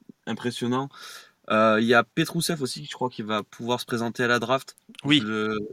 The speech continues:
Speaker 1: moi, je, personnellement, de ce que j'ai vu, de sa domination, euh, contre des adultes,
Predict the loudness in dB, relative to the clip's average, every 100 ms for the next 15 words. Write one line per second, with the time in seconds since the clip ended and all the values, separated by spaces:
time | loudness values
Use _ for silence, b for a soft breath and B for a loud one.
0 | -14 -6 -2 -2 -2 2 2 2 _ -4
1 | -2 2 2 2 0 -2 -2 0 0 0
2 | -4 -6 _ -16 -6 -2 2 2 2 2
3 | 2 0 0 0 -2 -4 -6 B B B
4 | -2 -2 0 0 2 2 0 -4